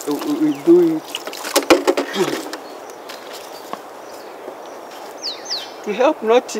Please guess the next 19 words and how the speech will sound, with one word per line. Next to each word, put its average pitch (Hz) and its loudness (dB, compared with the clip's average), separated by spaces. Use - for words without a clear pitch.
not 202 10
to 156 0
destroy 180 6
the, 143 2
the 139 6
roots, - 4
because 175 6
roots 233 2
are 151 10
very 175 8
important. 151 0
So 202 6
the, 190 2
the, 160 0
the, 160 -4
the, 160 -4
the 151 -4
soil 180 4
is 131 -4